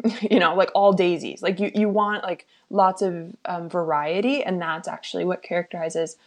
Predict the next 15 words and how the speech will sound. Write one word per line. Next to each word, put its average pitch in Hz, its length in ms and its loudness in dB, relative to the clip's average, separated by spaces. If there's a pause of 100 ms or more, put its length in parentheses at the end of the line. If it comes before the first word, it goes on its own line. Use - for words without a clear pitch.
(180)
a 190 40 -6
healthy 175 280 -2
gut. 156 300 6
So 196 240 8 (260)
if 214 120 8
you, 202 180 4 (100)
if 196 140 2
you 202 80 2
find 247 380 6
that 170 400 0
in, 175 400 -4 (640)
in 185 200 -2
your 160 120 0
gut, 165 260 2
then 185 420 2